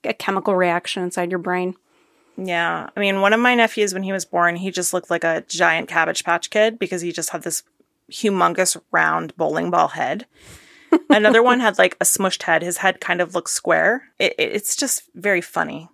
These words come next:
Speaker 2: They're cute. They were
Speaker 1: Yeah.
Speaker 2: all cute, I will say.
Speaker 1: Well, their little
Speaker 2: Yeah.
Speaker 1: heads aren't even solid.
Speaker 2: But just,
Speaker 1: They're,
Speaker 2: like,
Speaker 1: they, they
Speaker 2: they're
Speaker 1: have, like,
Speaker 2: so
Speaker 1: a pudding
Speaker 2: weird.
Speaker 1: spot on the top.
Speaker 2: Yeah.
Speaker 1: Like,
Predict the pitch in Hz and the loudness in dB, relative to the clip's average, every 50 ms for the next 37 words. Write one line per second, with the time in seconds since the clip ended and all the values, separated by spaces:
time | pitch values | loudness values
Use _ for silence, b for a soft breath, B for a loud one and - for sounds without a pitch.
0 | _ - 226 277 254 240 - - - - 262 202 - - - - - - _ - | _ -4 -2 -2 -2 -2 -4 -8 -4 -2 -2 -2 -2 -4 -8 -12 -14 -14 _ -4
1 | 196 196 185 185 247 208 196 - 185 175 - - - - - - - - - - | -4 -2 2 2 4 4 4 4 4 4 2 -2 -6 -10 -10 -10 -10 -12 -14 -14
2 | - - _ _ - 175 175 170 170 170 - - - - - - 277 277 302 311 | -16 -16 _ _ -12 -10 -10 -8 -8 -8 -8 -8 -8 -8 -6 -4 -2 0 2 2
3 | 339 370 381 311 254 226 - - 311 440 427 285 240 226 214 208 208 180 175 156 | 4 6 6 6 4 2 0 2 2 2 2 2 0 0 0 -2 -4 -6 -10 -12
4 | - - - 269 311 339 349 233 - - - - - 220 196 - - _ _ _ | -10 -6 -4 -2 0 0 0 -2 -4 -8 -12 -6 -4 -4 -4 -4 -6 _ _ _
5 | _ _ - 220 220 214 - - 240 220 285 285 - 320 269 240 294 294 302 302 | _ _ -10 -8 -8 -8 -8 -6 -4 -4 -2 0 0 0 2 4 4 6 6 6
6 | 294 277 262 247 190 202 175 196 330 427 523 554 392 302 180 175 180 214 202 196 | 6 6 4 4 0 0 2 4 6 8 8 8 6 4 2 0 0 2 2 2
7 | 190 185 180 175 170 208 202 208 240 285 294 262 208 180 175 214 202 190 185 - | 2 2 0 -2 -4 -4 -2 -2 0 0 2 2 0 0 0 -2 -4 -4 -6 -12
8 | _ | _